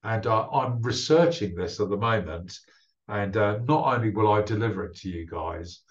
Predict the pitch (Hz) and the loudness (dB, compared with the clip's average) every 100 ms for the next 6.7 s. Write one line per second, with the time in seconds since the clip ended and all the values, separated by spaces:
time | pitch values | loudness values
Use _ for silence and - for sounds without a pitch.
0 | _ _ - 98 90 107 101 101 107 95 | _ _ -10 -8 -6 -4 -2 2 2 4
1 | 95 85 87 92 - - _ _ - 92 | 2 0 0 -4 -8 -18 _ _ -10 -6
2 | 92 95 107 107 104 117 101 - 92 92 | -4 -2 -2 0 0 2 0 -2 -4 -2
3 | 95 87 95 104 95 - 95 101 87 90 | -4 -8 0 2 2 -2 -6 -4 -4 -4
4 | 87 - _ _ _ 92 92 98 110 101 | -8 -14 _ _ _ -6 -4 2 2 2
5 | 98 87 82 117 95 - - - _ _ | -6 -8 -8 -2 -2 -2 -8 -14 _ _
6 | _ 92 95 92 87 85 | _ -6 -4 -4 -6 -8